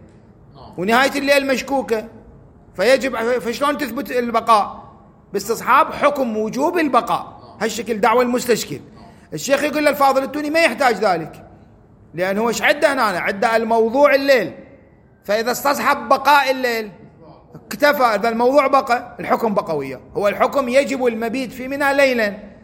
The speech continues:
Speaker 2: فإذا أحرز الليل بالاستصحاب تحقق عنده وجوب البقاء. بعد شو يسوي ب-، ب-، باستصحاب الحكم؟ صار واضح إشكال الشيخ على المستشكل، يقول هذا ما يجي الإشكال، هذا الب-، هم أيضًا يرد الإشكال، يعني يرتفع الإشكال على الفاضل التوني في هذه المسألة،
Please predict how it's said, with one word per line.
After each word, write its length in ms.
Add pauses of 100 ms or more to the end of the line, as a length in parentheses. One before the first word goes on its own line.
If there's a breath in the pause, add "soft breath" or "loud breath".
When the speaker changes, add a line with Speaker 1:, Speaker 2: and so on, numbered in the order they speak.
(180)
Speaker 2:
فإذا 260
أحرز 340
الليل 260
بالاستصحاب 600 (1000)
تحقق 440
عنده 240
وجوب 240
البقاء. 340
بعد 200
شو 80
يسوي 240
ب-، 40
ب-، 200
باستصحاب 680
الحكم؟ 360 (1400)
صار 240
واضح 220
إشكال 300
الشيخ 240
على 100
المستشكل، 480
يقول 220
هذا 160
ما 120
يجي 180
الإشكال، 480
هذا 160
الب-، 140
هم 220
أيضًا 300
يرد 320
الإشكال، 480
يعني 220
يرتفع 380
الإشكال 340
على 100
الفاضل 300
التوني 300
في 100
هذه 240
المسألة، 500